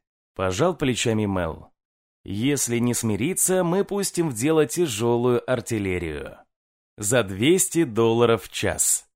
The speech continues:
Мэл уложил чемоданы на тележку. «Послушай, Алекс, тут все было чисто, иначе я бы тебя не пригласил. Для тех дел, что с Душком, у меня полно крутых ребят.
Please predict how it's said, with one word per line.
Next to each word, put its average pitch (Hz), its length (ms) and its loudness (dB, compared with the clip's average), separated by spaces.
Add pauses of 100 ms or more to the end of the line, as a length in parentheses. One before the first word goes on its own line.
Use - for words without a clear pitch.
(760)
Мэл 135 460 2
уложил 139 460 2
чемоданы 123 580 2
на 110 140 2
тележку. 92 600 -4 (640)
«Послушай, 131 460 0
Алекс, 107 540 -2 (160)
тут 135 200 0
все 160 320 0
было 170 280 2
чисто, 120 440 -2
иначе 147 300 2
я 143 160 0
бы 147 100 0
тебя 143 280 0
не 135 200 4
пригласил. 123 760 0 (400)
Для 123 240 0
тех 196 240 -2
дел, 185 180 4
что 175 220 0
с 139 40 -2
Душком, 143 520 2
у 170 40 4
меня 156 260 4
полно 123 600 4
крутых 156 420 0
ребят. 107 540 -2